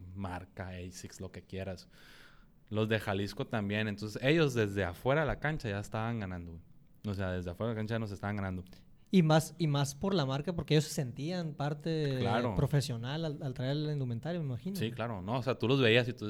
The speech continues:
Speaker 1: de-, tú decías de que no, pues, esos son pro.
Speaker 2: Ujú.
Speaker 1: Y a nosotros nos veías con unas playeras de que, pues, bueno, nosotros éramos muy buenos también, pero traíamos una playera que decías de que no, pues, pues dábamos lástima, ¿no?
Speaker 2: <laughs>
Speaker 1: Entonces, es parte de, y, y eso siempre lo platico, porque es como que,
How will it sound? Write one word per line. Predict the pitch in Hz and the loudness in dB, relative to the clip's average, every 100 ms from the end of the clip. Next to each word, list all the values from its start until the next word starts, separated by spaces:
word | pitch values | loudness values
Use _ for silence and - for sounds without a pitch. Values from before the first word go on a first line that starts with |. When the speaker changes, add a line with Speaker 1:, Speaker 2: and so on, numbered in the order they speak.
| 107 | -4
Speaker 1:
de-, | 104 | -4
tú | 107 - | -6 -4
decías | 101 101 101 | -2 -2 -2
de | 98 | -4
que | - | -6
no, | 90 107 110 - | -4 -4 -4 -12
pues, | 87 - - - | -18 -18 -12 0
esos | - - | 4 4
son | 117 113 | 4 2
pro. | - 117 107 - - - | 4 4 4 0 -14 -6
Speaker 2:
Ujú. | 143 | -2
Speaker 1:
Y | 107 | 4
a | |
nosotros | 104 107 135 | 4 4 4
nos | 127 | 6
veías | 107 110 120 | 8 8 6
con | 110 | 2
unas | 113 117 | 0 0
playeras | 117 98 101 110 | 0 4 4 4
de | 107 | 2
que, | 98 | -2
pues, | 87 90 | -6 -8
bueno, | 90 104 | -6 -2
nosotros | 101 120 151 | 0 0 2
éramos | 147 113 | 4 4
muy | 98 | 2
buenos | 98 120 113 | 2 2 0
también, | 98 127 - - - - | 0 -2 -2 -16 -20 -8
pero | - 104 | 0 0
traíamos | 98 98 104 | 2 -2 -2
una | 110 107 | -4 -2
playera | 101 101 | 0 0
que | 101 | -2
decías | 92 95 | -8 -8
de | 90 | -10
que | 87 85 | -10 -8
no, | 95 113 | -8 -8
pues, | - 85 - - | -12 -18 -20 -14
pues | 95 | -6
dábamos | 95 104 92 | -2 -2 -2
lástima, | 95 107 - 92 | -2 -4 -6 -6
¿no? | 92 - | 2 4
Speaker 2:
<laughs> | - - - - - | 6 6 6 6 4
Speaker 1:
Entonces, | - 107 110 113 117 | 4 4 6 6 4
es | 113 110 | 2 2
parte | - 120 - | 6 6 8
de, | 127 131 123 | 6 8 8
y, | 113 113 110 110 | 6 4 4 4
y | |
eso | 110 131 | 2 2
siempre | 139 135 143 | -2 0 0
lo | |
platico, | 120 107 139 131 | 2 2 2 0
porque | 104 101 104 | 0 0 -2
es | 101 | -4
como | - 139 139 | -2 0 0
que, | 123 101 | -2 -6